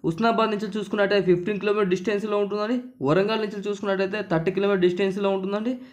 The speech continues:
హైదరాబాద్ నుంచి చూసుకున్నట్టయితే వన్ థర్టీ కిలోమీటర్ డిస్టెన్స్లో ఉంటుందండి. ఈ, ఈ ల్యాండ్ వరకు రావడానికి ఎటుగా, ఎటువంటి వెహికల్స్ అయినా రావడానికి రోడ్, రోడ్ మార్గం అవైలబుల్ ఉంది ఫ్రెండ్స్. మీకు ఎలాంటి ఇబ్బంది లేకుండా క్లియర్ టైటిల్తో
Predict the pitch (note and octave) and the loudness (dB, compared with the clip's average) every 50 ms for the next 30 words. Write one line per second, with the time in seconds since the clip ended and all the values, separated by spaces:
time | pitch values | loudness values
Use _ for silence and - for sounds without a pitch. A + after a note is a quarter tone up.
0 | - _ _ _ - C3 D3 D#3+ E3 G3 G#3 A3 G#3+ G#3+ G#3 A3 G3 G3+ G3+ G3 | -20 _ _ _ -2 2 2 4 4 2 2 0 0 -2 -4 -4 -2 -2 -2 -2
1 | G3 - G3 F#3+ F3+ F#3 F3 F3+ F3 F3 F3 F3+ F3 - - - _ _ - C3 | -2 -2 0 0 2 2 2 4 4 2 2 0 -2 -8 -14 -20 _ _ -4 -2
2 | D3+ E3+ E3 G#3+ G3 F#3 F#3+ F#3+ F#3 F#3 F#3 F3+ F#3 E3+ D#3+ E3 E3 E3 F#3+ F#3 | 0 2 2 2 2 2 0 2 2 4 4 6 4 4 4 2 2 4 4 4
3 | F3 F3 F3+ F3 E3 D#3+ D#3 D3 D3+ C#3+ C#3 C#3 C3+ C3+ E3 F#3 - - - - | 4 4 4 4 4 4 2 0 0 0 0 0 0 0 0 0 0 -2 -8 -16
4 | - _ _ _ _ - - - C#3+ C3+ B2 - - D3 D3+ D3 C#3 D#3+ F#3+ G3+ | -20 _ _ _ _ -8 -4 -2 -2 -2 -2 -2 -2 0 2 2 2 4 4 4
5 | G#3 G#3 G3 G3 F#3 F3+ F3+ F3+ F3+ F3+ F3+ F#3 F#3 F3 E3+ E3 F#3 F#3+ G3 G3 | 4 4 4 4 4 4 4 4 4 2 2 2 2 0 0 0 2 0 0 0
6 | - - D3 D3+ E3+ F3+ G3 G3+ G3+ G3 F#3 F3+ F3+ F3+ F3+ F#3+ F#3+ F#3+ F#3 F#3 | 0 0 -2 -2 0 0 0 2 2 4 6 6 6 6 6 4 2 2 2 2
7 | F3 E3+ D#3+ E3 E3 E3 E3 E3 E3 E3+ G3 G3+ G3 - - - _ - C#3+ D3+ | 4 4 4 4 4 2 2 0 0 0 -2 -4 -4 -6 -14 -20 _ -2 2 4
8 | F3+ F3+ F3+ F3 - - - D#3 E3 F3+ F3+ F#3 G3 F#3+ F#3 F#3 G3 F#3+ D#3+ D3+ | 4 4 2 0 -4 -6 -4 -2 0 2 4 4 4 4 4 4 4 4 6 6
9 | D#3 E3 E3+ F3+ F3 F3+ F#3 F#3 F#3 F#3 F#3 F#3+ G#3 A3 A#3 A#3+ - - - - | 6 6 6 6 6 6 6 6 4 2 0 0 -2 -2 -2 -4 -6 -10 -20 -20
10 | - - - - B2 B2 - C#3 C#3+ E3 F3+ F#3 F#3 F#3+ E3+ E3+ F3 F#3 F#3+ F#3 | -20 -16 -8 -6 -4 -2 0 0 2 4 4 6 6 4 4 4 2 2 2 4
11 | F#3 F3+ F3+ F#3 F#3 F3+ - F3+ F3 F#3+ F#3 F#3 F3+ F3 F3 F3+ F3+ F3 F3+ | 4 4 2 2 0 2 4 4 6 6 4 4 4 6 6 6 6 4 4